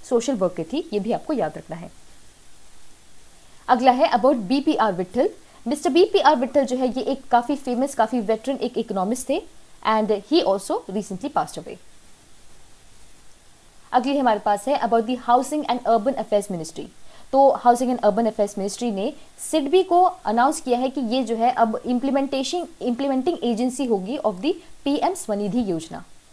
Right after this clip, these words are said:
आपको याद होगा पीएम स्वनिधि योजना क्या है, तो ये Prime मिनिस्टर्स Street Vendor Atmanirbhar Nidhi योजना है, जिसमें street vendors को working capital दिया जाएगा, ठीक है। तो उसकी implementing agency अब होगी हमारी सिडबी। तो ये आपको याद रखना है, सिडबी है।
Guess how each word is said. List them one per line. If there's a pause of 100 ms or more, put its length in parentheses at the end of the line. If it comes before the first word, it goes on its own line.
(420)
आपको
याद
होगा
पीएम
स्वनिधि
योजना
क्या
है, (260)
तो
ये
Prime
मिनिस्टर्स
Street
Vendor
Atmanirbhar
Nidhi
योजना
है, (220)
जिसमें
street
vendors
को
working
capital
दिया
जाएगा, (460)
ठीक
है। (240)
तो
उसकी
implementing
agency
अब
होगी
हमारी (220)
सिडबी। (880)
तो
ये
आपको
याद
रखना
है,
सिडबी
है।